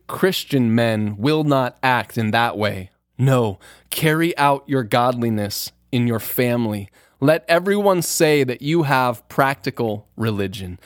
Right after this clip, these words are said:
Let it be known and read in the house as well as in the world.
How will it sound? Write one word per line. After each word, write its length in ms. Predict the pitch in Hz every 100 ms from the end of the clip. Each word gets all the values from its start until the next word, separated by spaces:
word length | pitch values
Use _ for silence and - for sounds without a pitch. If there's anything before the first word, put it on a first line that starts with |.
| - -
Let 180 | 120 160
it 100 | 180
be 140 | 202
known 460 | 180 175 165 147 123
and 240 | 123 127
read 300 | 147 165 170
in 180 | 160 156
the 80 | 135
house 420 | 135 135 123 - - -
as 160 | 139 123
well 380 | 143 190 202
as 140 | 185 151
in 100 | 151
the 80 | 143
world. 480 | 131 127 110 101